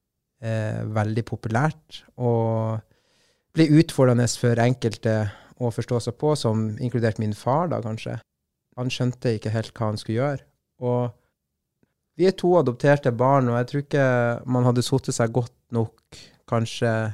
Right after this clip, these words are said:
inn i det med adopsjon da. Det at du adopterer barna, ja, men du adopterer jo også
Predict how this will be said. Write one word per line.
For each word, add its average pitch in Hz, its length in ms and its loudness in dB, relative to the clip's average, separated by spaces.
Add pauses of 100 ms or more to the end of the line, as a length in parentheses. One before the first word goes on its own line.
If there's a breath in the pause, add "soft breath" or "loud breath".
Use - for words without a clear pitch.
(340)
inn 127 260 4
i 110 80 0 (540)
det 120 180 2
med 110 140 0
adopsjon 143 600 -2
da. 104 160 -4 (680)
Det 131 100 0
at 117 160 -2
du 120 100 -2
adopterer 110 680 -2 (1040)
barna, 120 500 4
ja, 117 340 2
men 107 160 -2
du 117 180 -2
adopterer 117 560 -2
jo 107 100 -2
også 113 240 -2